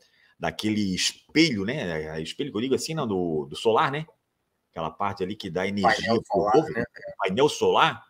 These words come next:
Speaker 1: Rapaz, eu não
Speaker 2: Isso.
Speaker 1: tinha visto isso aí. <laughs> Coisa doida, né? Mas é, mas chegaram, chegaram. Agora,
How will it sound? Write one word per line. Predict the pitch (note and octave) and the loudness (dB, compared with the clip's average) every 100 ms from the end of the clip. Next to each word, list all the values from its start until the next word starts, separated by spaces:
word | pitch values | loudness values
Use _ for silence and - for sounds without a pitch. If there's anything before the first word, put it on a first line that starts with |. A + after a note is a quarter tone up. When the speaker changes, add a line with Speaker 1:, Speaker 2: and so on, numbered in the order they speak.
| _ _ _ _ _ _ _ _ _ _ _ - | _ _ _ _ _ _ _ _ _ _ _ -2
Speaker 1:
Rapaz, | C#3 D#3 - D3 C3+ | 0 0 4 6 6
eu | |
não | A3 | 2
Speaker 2:
Isso. | - | 2
Speaker 1:
tinha | E3 | 2
visto | G#2 G#2 F#3 - | 2 0 0 0
isso | - | -4
aí. | A2+ C3+ - - - - - _ _ | -4 -4 -8 -18 -18 -20 -20 _ _
<laughs> | C#3+ - - F#3+ - - | -10 -10 -14 -14 -16 -2
Coisa | A#2 A2+ F#2+ F2+ | 0 2 0 -4
doida, | D2+ - F#2 G#2+ D#2+ D#2 | -4 -6 -2 0 -2 -4
né? | F2+ - _ _ _ | -6 -8 _ _ _
Mas | D#2 E2 D2+ | -4 -2 0
é, | F2+ F#2+ G2 | 2 4 2
mas | B2 F2+ | 2 2
chegaram, | - - - F#3 D#3+ F2+ C#2 | 0 -4 2 6 8 6 4
chegaram. | - A#2 C#2+ | 0 0 0
Agora, | C#2+ D2 D#2 D3 C#3+ | 0 0 2 0 -2